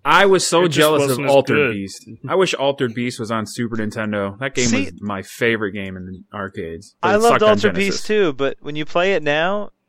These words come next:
Speaker 3: that game fucking sucks.
Speaker 1: Oh, it's terrible.
Speaker 3: It's, it's really terrible. That's definitely a nostalgia thing because
Speaker 1: Mm-hmm.
Speaker 3: I, that was bundled with my Genesis when I got it. I actually got it before Sonic came out.
Speaker 1: The
Speaker 3: I
Speaker 1: whole
Speaker 3: did it
Speaker 1: me-
Speaker 3: at the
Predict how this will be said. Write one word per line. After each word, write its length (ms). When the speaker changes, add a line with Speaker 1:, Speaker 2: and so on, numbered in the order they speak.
Speaker 3:
that 120
game 240
fucking 360
sucks. 460
Speaker 1:
Oh, 220
it's 160
terrible. 600
Speaker 3:
It's, 180
it's 260
really 300
terrible. 500
That's 220
definitely 400
a 40
nostalgia 600
thing 280
because 360
Speaker 1:
Mm-hmm. 340
Speaker 3:
I, 160
that 120
was 160
bundled 440
with 140
my 120
Genesis 420
when 100
I 60
got 300
it. 40
I 100
actually 240
got 120
it 60
before 240
Sonic 340
came 220
out. 240
Speaker 1:
The 180
Speaker 3:
I 40
Speaker 1:
whole 100
Speaker 3:
did 80
it 60
Speaker 1:
me- 40
Speaker 3:
at 100
the 120